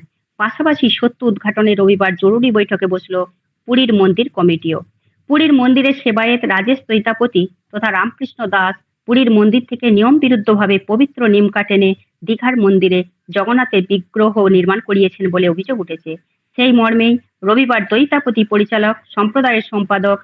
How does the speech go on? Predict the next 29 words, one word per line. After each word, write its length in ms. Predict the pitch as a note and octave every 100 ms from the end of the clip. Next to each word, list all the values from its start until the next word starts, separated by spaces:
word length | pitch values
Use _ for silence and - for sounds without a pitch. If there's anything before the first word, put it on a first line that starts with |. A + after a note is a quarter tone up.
| F#3+
রাজেশের 440 | F3 G3+ A3 G#3+
বিরুদ্ধে 360 | F#3+ F#3+ F3+ G3 G3 - _
লিখিত 280 | F#3+ C4 E4 C#4+
অভিযোগ 340 | G#3 F#3+ F#3+
করেন 260 | - F#3+ F#3+ - _ F3
জয়ন্ত 320 | A3 C4 C#4 G#3+
দাস 240 | G3 F#3 -
নামে 180 | G3+ G#3
স্থানীয় 460 | - - A#3 D4+ D#4
এক 140 | G#3+ F#3+
ব্যক্তি। 380 | E3+ E3 _ E3 - _ _ _ -
অভিযোগে 400 | A#3 D4+ D4+ D4+
বলা 240 | A3+ A3
হয়, 240 | A#3+ B3+ C4+ - _
মন্দির 300 | G3+ A#3+ C#4 B3+
প্রশাসন 480 | A3+ A#3+ A#3+ B3 C4+ -
কমিটির 380 | A3 G#3+ G#3+ G3+
অনুমতি 400 | G3 G3+ G3 G3
ছাড়া 300 | - F#3+ G#3 A#3+ - _
পবিত্র 340 | G3 G#3+ C#4 A#3+ G#3
দারুব্রহ্ম 640 | G3+ A3+ D#4 A#3+ G#3 F#3+ G3 G3 _ -
দীঘায় 420 | G3+ A#3+ C4+ B3
নিয়ে 200 | F#3+ F3+
যান 180 | F3+ C4
রাজেশ। 400 | A3+ D#3+ E3 E3 - _ _
পরে 200 | A3+ B3+
জগন্নাথ 440 | A3 G#3+ B3+ B3+ B3
সেনা 260 | - G#3 G3+
নামে 280 | G3+ G3